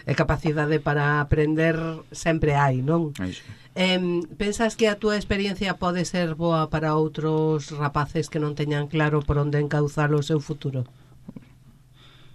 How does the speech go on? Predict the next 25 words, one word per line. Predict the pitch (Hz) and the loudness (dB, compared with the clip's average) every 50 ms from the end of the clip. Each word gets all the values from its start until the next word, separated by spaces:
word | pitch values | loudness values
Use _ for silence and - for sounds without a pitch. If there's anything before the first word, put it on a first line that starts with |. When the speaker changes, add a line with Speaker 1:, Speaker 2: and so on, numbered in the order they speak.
| - - - - | -20 -20 -14 -6
Speaker 2:
Desde | - 104 95 98 101 | -6 -4 -2 -2 -2
mi | 98 101 101 | -2 -2 -2
punto, | - - 151 147 139 151 147 131 113 | -2 -4 -4 -2 -2 -2 -2 0 0
o | 107 | 0
sea, | 104 104 101 95 | 0 0 0 0
yo | 98 95 101 110 113 117 | -2 0 0 2 2 2
tuve | 110 - 117 110 117 120 117 131 117 | 0 0 0 2 2 2 2 2 2
<laughs> | 117 104 101 | 0 0 0
de | 110 104 101 | 0 0 0
la | 104 104 107 | 2 2 0
eso, | 107 - - 107 104 | 0 -2 -2 -2 -2
ya | 98 92 | 0 -2
te | 95 92 90 | -2 -4 -4
digo, | 87 85 82 82 82 - | -4 -4 -6 -8 -8 -8
era | - 87 90 87 87 | -6 -4 -4 -2 -2
un | 87 85 85 | -2 -4 -4
desastre | 87 85 85 95 92 90 - - 82 87 82 | -4 -4 -4 -4 -4 -4 -4 -8 -8 -8 -8
completamente. | - 87 82 92 85 82 87 85 90 95 101 92 - - 101 - - - - - - - - - - - - - - - - - - - - | -8 -8 -8 -8 -6 -6 -4 -2 0 0 0 0 -2 -4 -8 -10 -12 -18 -20 -20 -20 -20 -20 -20 -20 -20 -20 -20 -20 -20 -20 -20 -20 -14 -8
Eh, | - 92 95 90 87 85 85 85 85 90 92 92 95 - - - - - - - - | -6 -4 -4 -4 -4 -6 -8 -8 -10 -12 -12 -14 -16 -20 -20 -20 -20 -20 -20 -18 -14
después, | - 87 82 - - 92 95 92 87 85 - - - - - - - | -12 -12 -12 -8 -6 -6 -4 -4 -6 -6 -8 -10 -12 -12 -12 -10 -10
aquí | 87 87 - - 98 95 | -10 -12 -10 -10 -8 -8
en | 92 92 92 92 90 92 90 90 90 90 90 87 90 92 90 87 85 - | -6 -6 -6 -6 -6 -6 -8 -8 -8 -8 -8 -6 -6 -6 -6 -8 -8 -8
lo | - 80 87 87 87 | -8 -8 -8 -8 -8
que | - 85 85 | -6 -6 -6
dije, | - - - | -6 -6 -8